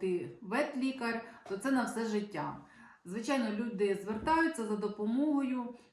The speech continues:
і краще, якщо в них буде отакі антибіотики, ліки під рукою, е, і комусь вони допоможуть, тому що, щоб купити ліки, треба їхати, наприклад, в райцентр, це час,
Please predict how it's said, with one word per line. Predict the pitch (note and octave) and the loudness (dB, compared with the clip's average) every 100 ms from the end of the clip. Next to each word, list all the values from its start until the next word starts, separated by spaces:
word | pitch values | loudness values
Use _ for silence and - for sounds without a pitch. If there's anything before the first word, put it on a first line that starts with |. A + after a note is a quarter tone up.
| _ | _
і | A#3+ A#3 A3 A3 G#3 - - _ _ | -2 0 2 0 -4 -10 -20 _ _
краще, | A#3+ C#4+ - A3 | 0 2 2 -2
якщо | G#3 - A#3 | -2 -2 -2
в | |
них | A3 G3 | 0 0
буде | F#3+ F#3+ G3 F3 E3+ - - - _ - _ F#3+ | -2 0 0 0 -4 -10 -18 -20 _ -20 _ -10
отакі | G3+ G#3 G3+ | -4 -4 -2
антибіотики, | G3 G3 G#3+ B3+ D#4 E4+ A3 G3 F#3+ | -2 -2 -4 -2 -2 -2 -4 -2 0
ліки | A#3 - G#3 F#3 F3 D#3+ C#3+ - | 0 -2 0 0 -2 -4 -10 -8
під | A#3 | -4
рукою, | G#3+ A3+ D#4+ F4 D#4 D4 D4 - - | -4 -4 0 2 2 -2 -6 -14 -12
е, | F3+ F#3+ E3+ E3 - - | -6 -4 -6 -10 -14 -10
і | B3+ A#3+ A3+ G#3+ G3+ - - _ _ - | -4 -2 0 0 -2 -10 -20 _ _ -12
комусь | A#3 B3+ D#4 A3+ | -2 2 2 0
вони | A3+ A#3 G#3+ | 0 0 0
допоможуть, | G3+ G#3+ A#3 A3 F#3 E3 C#3+ | -2 -4 -2 0 0 -4 -8
тому | F3 F3+ | -6 -4
що, | F#3+ - F3+ F3+ F3 - - | -6 -4 -2 -2 -4 -8 -18
щоб | - G#3 G#3 F#3 - | -8 -6 -6 -12 -12
купити | G#3+ C#4 A3+ | -8 -4 -2
ліки, | C4+ - | -2 -2
треба | G3+ F#3+ F#3+ | -4 -2 -2
їхати, | G#3+ G#3 F#3+ F3+ | -2 -2 -6 -4
наприклад, | F3 - F3+ F3 - | -6 -6 -6 -6 -4
в | |
райцентр, | G3+ G#3 - D#4+ E4 C#4+ A3 - | -2 -2 -2 0 0 0 -4 -4
це | F#3+ | -6
час, | F3+ C4 D4 D#4 - | -4 0 0 0 -6